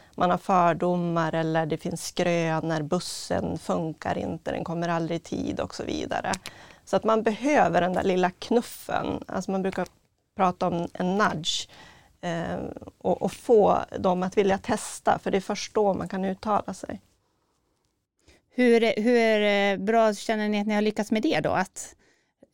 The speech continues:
Speaker 2: lyckas försöka, alltså försöka få människor att prova nya saker, Ingela?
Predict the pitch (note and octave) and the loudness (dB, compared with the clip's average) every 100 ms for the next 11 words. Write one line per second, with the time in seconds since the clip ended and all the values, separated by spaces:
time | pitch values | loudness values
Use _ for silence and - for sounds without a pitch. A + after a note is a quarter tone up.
0 | - F#3+ G#3 G#3 - - G#3 - G#3+ G#3 | -6 -2 0 0 -2 -2 -2 -2 -4 -2
1 | - G#3+ G#3 - A#3 A3 B3+ G3 - F#3 | 0 0 0 0 0 2 2 2 2 0
2 | F3+ E3+ F#3 F3+ F#3+ F3+ - F#3 G#3 F3+ | 0 -2 -4 -2 -4 -6 -8 -4 -2 0
3 | F#3 F#3 G3 - G#3+ - - - E3 E3 | 0 0 0 0 -2 -4 -8 -6 -6 -6